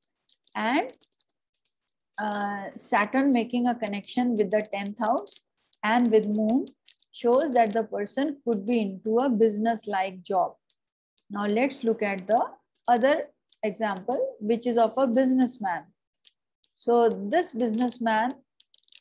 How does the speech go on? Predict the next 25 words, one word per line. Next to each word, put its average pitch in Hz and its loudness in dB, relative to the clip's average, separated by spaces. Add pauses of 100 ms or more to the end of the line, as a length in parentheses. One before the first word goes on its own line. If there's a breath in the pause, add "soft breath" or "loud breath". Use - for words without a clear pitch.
(380)
uh, 208 0 (800)
let's 247 0
see, 277 0 (1000)
uh, 208 2
majority 262 4
of 294 4
the 277 4
planets 226 0
are 226 2
on 208 -6
the 233 -4 (1080)
right 247 4
hand 240 0
side, 190 -2 (180)
one, 208 -6 (180)
two, 226 2 (440)
three, 240 -2 (240)
and 214 -2
four. 208 2 (340)
Mercury, 214 2
Jupiter, 220 0
Moon, 220 0
and 214 -2
Ketu, 214 -2 (580)
and 226 0